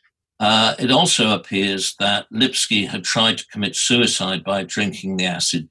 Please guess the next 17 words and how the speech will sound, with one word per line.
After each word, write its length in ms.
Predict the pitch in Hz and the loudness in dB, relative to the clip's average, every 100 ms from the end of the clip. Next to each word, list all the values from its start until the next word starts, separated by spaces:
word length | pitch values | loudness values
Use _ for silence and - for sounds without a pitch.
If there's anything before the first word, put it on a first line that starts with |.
| - | -6
too, 360 | - 135 131 - - - - _ _ - | 2 4 4 2 -20 -20 -20 _ _ -6
uh, 260 | 110 107 104 | 0 2 2
but 160 | 101 95 | 0 2
he 140 | 147 | 2
didn't 420 | 127 92 87 82 | 2 0 -4 -4
die, 560 | 107 92 82 76 104 104 - | -2 0 0 -4 -4 -6 -4
and 600 | 98 98 95 95 101 - - _ _ _ | -2 0 -2 -4 -10 -14 -18 _ _ _
when 160 | 101 92 | -2 -2
he'd 200 | 87 85 | 0 -2
recovered, 520 | 87 - 98 95 90 | -4 -2 -2 0 -4
he 180 | 95 92 | -2 0
was 200 | 92 - | 0 -2
charged 640 | - 95 101 120 139 - - _ | -2 -2 0 0 -2 -8 -10 _
and 160 | 85 80 | -14 -8
tried 420 | - 90 98 101 | -4 -2 -2 -2
and 220 | 87 82 | -6 -8
convicted 720 | - 90 87 107 - 82 82 | -4 -2 0 -2 -4 -6 -6